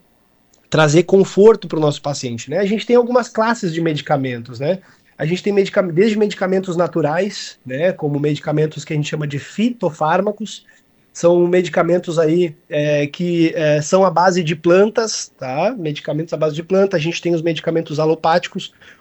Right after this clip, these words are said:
onde a gente acaba utilizando também algum anti-inflamatório hormonal,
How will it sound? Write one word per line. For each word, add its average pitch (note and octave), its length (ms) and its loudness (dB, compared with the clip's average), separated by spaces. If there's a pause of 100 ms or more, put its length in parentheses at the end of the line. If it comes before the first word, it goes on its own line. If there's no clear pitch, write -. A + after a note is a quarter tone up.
onde E3+ 220 -2
a - 20 2
gente E3 200 -4
acaba F3+ 400 2
utilizando E3+ 520 2
também D#3 440 0 (280)
algum D#3+ 360 4
anti-inflamatório D#3+ 880 0
hormonal, E3+ 840 2